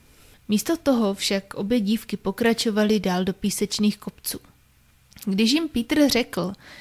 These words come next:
že jdou špatným směrem, tak se mu vysmáli a šli dál. Děti Schmidtovi tedy zůstaly čekat za písečným kopcem.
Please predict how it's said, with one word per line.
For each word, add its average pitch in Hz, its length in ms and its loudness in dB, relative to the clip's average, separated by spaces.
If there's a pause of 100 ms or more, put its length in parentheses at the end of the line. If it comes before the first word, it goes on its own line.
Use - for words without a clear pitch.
(380)
že 196 340 2
jdou 190 300 2
špatným 208 460 0
směrem, 196 500 2
tak - 200 -10
se 214 120 0
mu 196 140 2
vysmáli 214 580 0
a - 80 -4
šli 185 260 -4
dál. 170 320 -10 (540)
Děti 285 260 2
Schmidtovi 233 500 2
tedy 233 280 2
zůstaly 208 600 0
čekat 202 380 -4 (100)
za 185 240 -2
písečným 208 640 -2
kopcem. - 500 -10